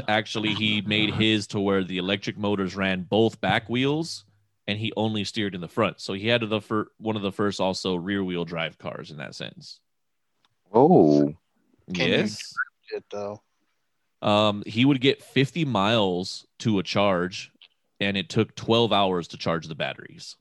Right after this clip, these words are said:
Speaker 2: Not really useful for a race, isn't it?
Speaker 1: Why?
Speaker 3: Mm.
Speaker 1: Well, I mean, if you give yourself charging time, I guess. He's going. <laughs> He'll do his
Speaker 2: He's
Speaker 1: twenty miles
Speaker 2: going.
Speaker 1: an hour. <laughs>
Speaker 2: <laughs>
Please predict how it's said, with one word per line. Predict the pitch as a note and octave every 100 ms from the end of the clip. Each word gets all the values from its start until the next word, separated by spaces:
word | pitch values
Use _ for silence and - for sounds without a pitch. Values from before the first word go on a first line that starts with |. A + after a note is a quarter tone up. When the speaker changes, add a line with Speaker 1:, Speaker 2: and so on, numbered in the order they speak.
| _ _ _ _ _ _ _ _
Speaker 2:
Not | G2 F#2+ F2
really | E2+ E2+
useful | E2 F2 - C2+
for | D#2+
a | D2
race, | D2 D2+ -
isn't | D2 D2
it? | D2+ - _ - - _ _ _ _ _ _ _ _ _ _ _ _ _ _ _ _ _ _ _ _ _ _
Speaker 1:
Why? | A2 F#2+ E2+ D#2
Speaker 3:
Mm. | G2+ _ _ _
Speaker 1:
Well, | - C#3+ C3+
I |
mean, | C3+ C3+ A#2
if | G#2
you | A#2 G#2+
give | A2+ A#2+
yourself | A#2+ B2+ A2 - _ -
charging | A2+ B2 B2 G2+
time, | F2 F2+
I | G2
guess. | F2 F2 A#2 - - _ _ _ _ _ _
He's | A#2+ A#2+
going. | A#2 G2+ A2+ D3 - C#3 -
<laughs> | G3 - F3+
He'll | - C#3+
do | C3+ C#3
his | C3
Speaker 2:
He's | A#2+
Speaker 1:
twenty | D3+ A2+
miles | G#2 G#2+ G#2
Speaker 2:
going. |
Speaker 1:
an | F#2+
hour. | G2+ C3+ E3
<laughs> | - C#3+ F3+ - -
Speaker 2:
<laughs> | D#4